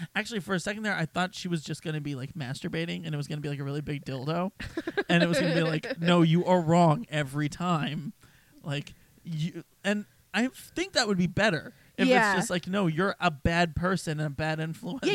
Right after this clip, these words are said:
Speaker 2: you don't get to have a good relationship with your son after all the shit you pulled.
Speaker 1: Yeah, you're Ricky Bobby's dad in this movie. You know what I
Speaker 2: Yes.
Speaker 1: mean? You're the,
Speaker 2: Yes.
Speaker 1: you're, you're a bad dude. Um, but I guess they work it out by the end of that movie too.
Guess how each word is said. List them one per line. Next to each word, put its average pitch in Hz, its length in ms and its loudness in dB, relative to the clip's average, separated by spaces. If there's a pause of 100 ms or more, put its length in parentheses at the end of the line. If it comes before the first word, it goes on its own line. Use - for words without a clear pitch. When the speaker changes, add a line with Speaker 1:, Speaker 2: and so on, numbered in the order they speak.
(120)
Speaker 2:
you 254 160 8
don't 381 240 6
get - 240 0
to - 100 2
have 262 240 4
a 247 60 -2
good 262 240 4
relationship 240 580 0
with - 140 2
your 226 80 0
son 311 260 4
after 220 240 2
all 208 140 4
the 208 60 -6
shit - 240 -2
you 214 100 -6
pulled. 226 440 6
Speaker 1:
Yeah, 160 120 0
you're 160 220 4
Ricky 214 280 0
Bobby's 175 460 -4
dad 135 260 -6
in 131 80 -8
this 156 160 -8
movie. 196 420 -10
You 240 100 2
know 220 80 6
what 185 40 8
I 180 60 6
Speaker 2:
Yes. 180 80 4
Speaker 1:
mean? 190 180 2
You're 175 220 2
the, - 160 -8
Speaker 2:
Yes. 370 800 10 (240)
Speaker 1:
you're, 170 120 2
you're 170 40 10
a 170 60 6
bad 180 380 4
dude. 175 420 4 (760)
Um, 147 360 6
but 147 160 0
I - 20 -6
guess 151 220 -8
they 151 140 -6
work 143 180 -10
it 139 80 -6
out 131 100 -8
by 139 100 -8
the 131 80 -8
end 131 140 -4
of 131 60 -4
that 135 100 -6
movie 123 180 -6
too. 127 260 -6